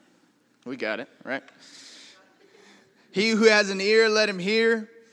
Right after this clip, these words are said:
what the Spirit says to the churches. To the one who conquers, I will grant to eat of the tree of life, which is in the paradise of God.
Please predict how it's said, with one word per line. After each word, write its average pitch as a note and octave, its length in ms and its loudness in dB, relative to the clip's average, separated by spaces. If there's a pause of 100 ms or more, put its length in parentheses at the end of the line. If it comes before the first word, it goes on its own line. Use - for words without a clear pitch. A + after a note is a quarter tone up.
(240)
what E3 200 -2
the E3 80 -4
Spirit G#3+ 500 0
says A3 420 -2
to G#3+ 80 -8
the F#3+ 120 -4
churches. F#3 560 -6
To E3+ 100 -10
the D#3+ 80 -6
one F3+ 220 -4
who F#3 120 -8
conquers, F#3+ 520 -4
I F3 80 0
will E3+ 180 -4
grant E3+ 360 -6 (360)
to - 180 -8
eat F3+ 240 -8
of D3 120 -8
the C#3+ 80 -6
tree E3+ 300 -6
of C#3 160 -6
life, D3 480 -4 (920)
which C#3+ 200 -10
is C#3+ 160 -10
in D3+ 160 -10
the C3+ 40 -14
paradise D3 680 -4
of C3+ 160 -14
God. B2 340 -6